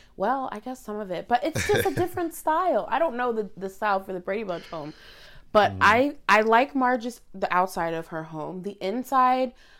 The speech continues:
Speaker 1: I like parts of it. Um, but I do think that, like, have you seen Dorinda's,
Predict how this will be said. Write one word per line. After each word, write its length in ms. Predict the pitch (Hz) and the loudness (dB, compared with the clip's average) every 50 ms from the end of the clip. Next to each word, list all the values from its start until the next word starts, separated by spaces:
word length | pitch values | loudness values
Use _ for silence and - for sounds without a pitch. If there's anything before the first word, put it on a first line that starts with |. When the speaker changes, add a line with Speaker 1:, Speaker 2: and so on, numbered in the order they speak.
| - _ - | -18 _ -2
Speaker 1:
I 100 | 180 180 175 | -2 0 0
like 360 | 170 170 170 190 190 - - | 0 0 0 -2 -4 -8 -16
parts 460 | - - 208 185 196 226 220 - - | -6 -2 0 0 0 0 -4 -4 -4
of 140 | 165 156 151 151 | -4 -2 -2 -2
it. 360 | 147 147 160 214 - - _ _ _ _ _ _ _ _ _ _ _ _ _ _ _ - | -2 -2 -2 -4 -4 -8 _ _ _ _ _ _ _ _ _ _ _ _ _ _ _ 2
Um, 320 | 190 190 180 180 175 175 | 4 4 4 2 0 0
but 100 | 185 180 | -2 0
I 140 | 180 180 180 | 0 0 -2
do 300 | 175 170 170 180 196 233 | -4 -4 -4 -2 -2 -4
think 380 | - - 262 240 233 233 - | -4 -4 -4 -4 -4 -4 -6
that, 140 | - - - | -6 -4 -2
like, 220 | 180 165 156 - - - - _ - | -2 -2 -2 -4 -8 -18 -18 _ -8
have 160 | 180 202 214 | -6 -4 -2
you 100 | 233 262 | -2 -4
seen 340 | 254 - - 302 302 285 262 | -4 -2 -2 0 0 0 0
Dorinda's, 1160 | - 233 214 190 180 180 190 202 196 196 190 185 185 185 185 185 190 - - - - - - | -2 -2 -2 -2 -2 -2 -2 0 2 2 2 4 2 2 0 -2 -4 -10 -14 -16 -16 -18 -20